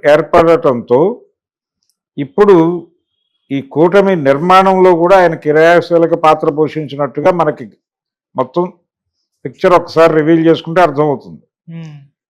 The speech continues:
Speaker 1: అంటే very first day ఆయన ఈ అరెస్ట్ కంటే చాలా ముందు నుంచే టీడీపీతో కలిసి ప్రయాణం చేయాలి, వైసీపీకి వ్యతిరేకంగా ఒక బలమైన ఐక్య సంఘటన కావాలి అని పదే పదే డిమాండ్ చేసిన వాడు పవన్ కళ్యాణ్.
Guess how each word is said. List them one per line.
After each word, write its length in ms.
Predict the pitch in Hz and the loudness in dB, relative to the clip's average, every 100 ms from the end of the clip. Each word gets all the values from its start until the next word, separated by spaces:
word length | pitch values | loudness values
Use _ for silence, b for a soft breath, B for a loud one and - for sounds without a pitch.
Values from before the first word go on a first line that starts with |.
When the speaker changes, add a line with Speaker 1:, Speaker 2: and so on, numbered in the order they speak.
| _ | _
Speaker 1:
అంటే 380 | - 151 175 156 | -8 0 4 4
very 380 | 156 117 139 185 | 2 2 2 2
first 440 | 175 170 - - 170 | 0 -2 -4 -2 2
day 100 | 147 | 4
ఆయన 380 | 127 127 117 110 | 2 0 -4 -4
ఈ 120 | 113 | -2
అరెస్ట్ 360 | 117 135 - 185 | 0 0 -4 -2
కంటే 280 | 175 170 170 151 | -2 0 -2 2
చాలా 200 | 147 156 | 2 0
ముందు 260 | 127 139 | -2 -6
నుంచే 320 | 160 170 160 | -4 -4 -4
టీడీపీతో 880 | 160 151 156 170 170 165 165 170 - _ _ _ _ _ _ _ _ - | -4 -4 -2 -2 0 -2 0 -2 -6 _ _ _ _ _ _ _ _ -4
కలిసి 280 | 151 165 175 | -2 0 -2
ప్రయాణం 500 | 170 151 156 160 147 | 0 2 2 0 0
చేయాలి, 280 | 143 135 | 0 0
వైసీపీకి 680 | 185 151 156 180 175 175 170 | 2 0 0 -4 -2 -2 -2
వ్యతిరేకంగా 600 | 151 139 160 151 156 160 | -4 0 0 0 -4 0
ఒక 160 | 190 143 | 0 0
బలమైన 640 | 117 127 165 180 175 143 - _ _ _ _ - | -2 0 2 0 -2 -6 -8 _ _ _ _ -2
ఐక్య 260 | 135 147 170 | -2 0 -2
సంఘటన 440 | 170 170 170 165 | 0 -2 -2 -4
కావాలి 500 | 151 147 151 151 151 | 0 4 4 2 0
అని 180 | 151 175 | -2 0
పదే 280 | 135 143 170 | 0 2 2
పదే 280 | 170 170 | 2 2
డిమాండ్ 420 | 165 139 156 165 156 | 0 0 -2 -2 -2
చేసిన 300 | 156 123 147 | -6 -8 -8
వాడు 260 | 139 147 180 | -4 -4 -2
పవన్ 300 | 175 170 165 | 0 0 -2
కళ్యాణ్. 340 | 151 139 101 | -4 -6 -12